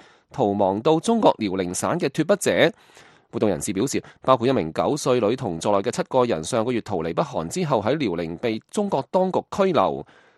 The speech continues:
中國經常將脫北者遣返返去北韓，佢哋喺嗰度面臨住勞役、監禁、虐待，甚至係處決。包括較早前脫北者喺嗰度嘅大約二十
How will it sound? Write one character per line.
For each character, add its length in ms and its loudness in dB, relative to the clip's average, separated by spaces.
中 160 -6
國 180 -2
經 240 -4
常 300 -6
將 260 0
脫 140 -4
北 80 2
者 200 0
遣 220 -4
返 220 2
返 200 2
去 60 0
北 100 0
韓， 320 0
佢 80 -6
哋 100 -2
喺 200 -6
嗰 100 -2
度 180 -2
面 180 -2
臨 160 2
住 240 -4
勞 280 2
役、 120 0
監 260 2
禁、 240 2
虐 180 2
待， 240 4
甚 300 0
至 160 -4
係 160 0
處 180 -6
決。 340 0
包 140 6
括 140 -4
較 220 2
早 220 -2
前 300 -4
脫 120 -8
北 120 -4
者 180 0
喺 300 -2
嗰 180 -2
度 180 0
嘅 160 -6
大 160 0
約 100 0
二 140 -8
十 120 -6